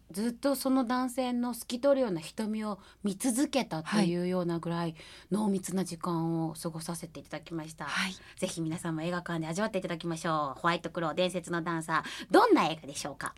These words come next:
Speaker 2: はい。えっと、まあ、タイトルにもある通り、あの、バレエの歴史を変えたって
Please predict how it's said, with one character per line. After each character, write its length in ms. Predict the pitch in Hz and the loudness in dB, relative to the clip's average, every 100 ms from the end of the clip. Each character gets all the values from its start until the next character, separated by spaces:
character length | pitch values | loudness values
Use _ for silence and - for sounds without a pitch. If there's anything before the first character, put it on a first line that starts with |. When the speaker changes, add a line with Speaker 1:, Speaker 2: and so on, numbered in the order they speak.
| - | -12
Speaker 2:
は 180 | - - | -2 -2
い。 100 | - - - | -2 -10 -6
え 40 | |
っ 40 | 185 | 2
と、 100 | 196 | 6
ま 120 | 214 | 6
あ、 20 | |
タ 140 | - 330 | 6 2
イ 60 | |
ト 100 | 339 | 2
ル 120 | 320 | 2
に 100 | 330 | 2
も 200 | 320 190 - | 4 4 6
あ 60 | |
る 100 | 180 | 4
通 180 | 170 143 | 4 0
り、 340 | 143 175 151 - - | 4 6 6 2 0
あ 100 | 151 | 2
の、 160 | 143 | 4
バ 140 | 131 233 | 4 4
レ 80 | |
エ 100 | 311 | 6
の 100 | 202 | 6
歴 180 | 143 156 | 4 2
史 100 | - | 0
を 60 | 160 | 2
変 120 | - 185 | 2 4
え 20 | |
た 100 | 190 | 4
っ 60 | |
て 120 | - | 2